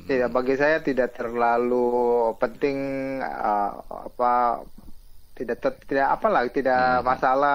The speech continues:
Speaker 1: me-, mengucapkan atau tidak, kan bukan itu yang, yang prinsip bagi
Speaker 2: Esensinya
Speaker 1: saya.
Speaker 2: bukan
Speaker 1: Jangan
Speaker 2: itu,
Speaker 1: sampai,
Speaker 2: gitu ya.
Speaker 1: hmm, tidak terlalu
Speaker 2: Hmm,
Speaker 1: prinsipil,
Speaker 2: hmm.
Speaker 1: karena ada tidaknya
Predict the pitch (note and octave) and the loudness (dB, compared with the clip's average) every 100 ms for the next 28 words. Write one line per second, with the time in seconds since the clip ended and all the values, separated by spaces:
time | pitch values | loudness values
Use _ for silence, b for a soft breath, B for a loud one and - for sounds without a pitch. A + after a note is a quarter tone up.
0 | C#3 C3 A#2 A2+ A#2 A2+ A#2+ - A#2+ A2 | 2 0 -4 -2 -4 0 0 2 0 0
1 | G#2+ A2 B2+ A#2 A#2+ - C3 B2 B B | 0 -2 -2 0 -2 0 -2 -2 B B
2 | B B A2+ A#2+ A#2+ C3 - C3+ A2+ A2+ | B B -2 -2 -2 -2 0 0 0 -6
3 | - A2 G#2 - C3+ B2 B2 G#2 B2 G#2+ | -2 -2 0 -2 -2 -2 0 2 2 2
4 | A2 A#2 C#3 A2+ - A#2+ A2+ B2 G2+ F#2 | 2 4 4 4 2 2 2 2 2 2
5 | C#3 C#3 D2 C#2+ - - - - E3+ E3 | 2 -2 -6 -10 -14 -20 -18 -8 -4 -2
6 | D3 A#2 C3 B2+ C#3 D3+ C3 C3 D3 - | -2 -2 0 0 0 0 -4 -2 0 2
7 | F3 D3+ C#3 D#3+ D3+ C#3 C#3+ - B B | 4 2 2 0 0 0 0 -2 B B
8 | - C3 D3 - C3+ B2+ - C3+ C3+ | -2 0 0 0 0 0 0 0 2